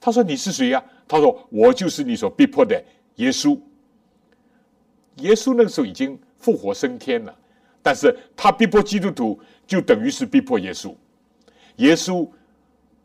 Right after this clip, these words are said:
我们快乐，他也快乐；我们痛苦，他也痛苦；我们受患难，他也受患难。这又是一线亮光，这都是圣经的一些依据啊。还有，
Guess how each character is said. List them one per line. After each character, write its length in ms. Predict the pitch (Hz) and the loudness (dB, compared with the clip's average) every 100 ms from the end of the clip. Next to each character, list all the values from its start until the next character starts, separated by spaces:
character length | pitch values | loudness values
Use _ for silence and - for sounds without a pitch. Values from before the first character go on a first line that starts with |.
| _ _ _ _ _ | _ _ _ _ _
我 140 | 180 208 | -4 0
们 120 | 254 | 0
快 220 | - - | 2 2
乐， 140 | 95 - | 2 -4
他 160 | - 226 | -4 -4
也 60 | - | -4
快 200 | 107 - | -8 -8
乐； 140 | - - | -10 2
我 140 | 127 | 2
们 140 | 202 | 2
痛 180 | 202 180 | -4 -4
苦， 160 | 107 98 | -6 -8
他 200 | - 220 | 0 0
也 60 | |
痛 220 | 196 233 - | 0 -6 -6
苦； 220 | - - _ _ | -18 -20 _ _
我 140 | - 202 | 2 2
们 80 | |
受 260 | 208 247 165 - _ | 6 6 6 -2 _
患 220 | 226 190 | 2 2
难， 180 | 143 113 | 0 0
他 180 | 190 160 | 2 2
也 60 | |
受 180 | 117 233 | 4 0
患 200 | - 226 | 2 -2
难。 200 | - - _ _ _ _ _ _ _ _ _ _ _ _ _ _ _ | -2 -12 _ _ _ _ _ _ _ _ _ _ _ _ _ _ _
这 200 | - 180 | -2 2
又 180 | 151 - | 2 0
是 200 | - - | -4 -8
一 80 | |
线 220 | - 117 101 | -2 -2 0
亮 180 | 87 | -4
光， 220 | 80 82 - _ | -4 -6 -8 _
这 120 | - 208 | -2 0
都 140 | 196 | 0
是 160 | - 147 | -4 -4
圣 200 | 175 226 | -4 -2
经 180 | 262 | -4
的 160 | 233 190 _ _ _ _ _ - | -4 -6 _ _ _ _ _ -10
一 80 | - | -6
些 160 | - | -6
依 240 | - 143 247 | -6 -6 -6
据 240 | - 220 | -8 -12
啊。 240 | - - 240 _ - - - _ _ _ _ _ _ _ _ _ _ _ | -6 -6 -6 _ -20 -20 -20 _ _ _ _ _ _ _ _ _ _ _
还 160 | - 254 | -4 0
有， 220 | 233 - | 0 -2